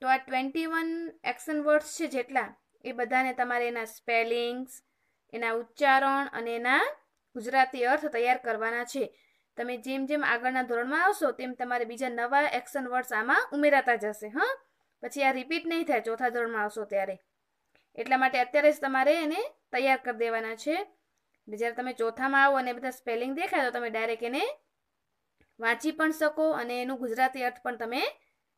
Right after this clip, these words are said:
સમજી શકો. તો આ એક્શન વર્ડ્સ તમારે ફરજિયાત સ્પેલિંગ સાથે પાકા કરવાના છે, તૈયાર કરવાના છે.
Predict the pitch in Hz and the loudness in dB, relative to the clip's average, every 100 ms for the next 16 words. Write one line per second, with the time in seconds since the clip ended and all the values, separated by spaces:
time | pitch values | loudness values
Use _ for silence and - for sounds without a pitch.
0 | _ - 262 254 240 226 208 196 - _ | _ -2 0 -2 -4 -8 -8 -10 -12 _
1 | _ _ 254 254 - 262 - 339 339 294 | _ _ 0 2 2 -4 -4 -4 0 2
2 | 294 294 254 254 254 254 247 240 226 254 | 0 0 -6 -4 -4 -6 -8 -8 -8 -4
3 | 269 285 - - 233 247 269 262 226 240 | 0 0 -2 -6 -4 -2 -4 -4 -6 -6
4 | 220 214 233 226 214 214 214 208 202 214 | -6 -6 -8 -6 -4 -4 -4 -8 -6 -4
5 | 220 214 208 208 196 196 196 | -4 -4 -4 -4 -6 -10 -14